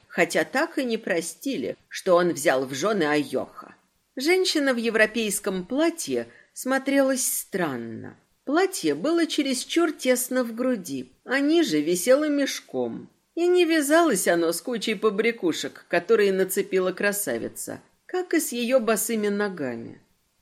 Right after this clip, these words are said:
Виха, еще один непростой мальчик. Он умел останавливать конфликты.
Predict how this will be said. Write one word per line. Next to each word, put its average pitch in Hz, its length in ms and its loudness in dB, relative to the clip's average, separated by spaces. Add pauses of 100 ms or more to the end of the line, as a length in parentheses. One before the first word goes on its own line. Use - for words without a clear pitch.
(220)
Виха, 233 960 -2
еще 254 600 0
один 151 400 2
непростой 156 540 0
мальчик. - 680 -6 (240)
Он 147 280 -2
умел 294 400 2
останавливать 220 880 0
конфликты. 269 960 -8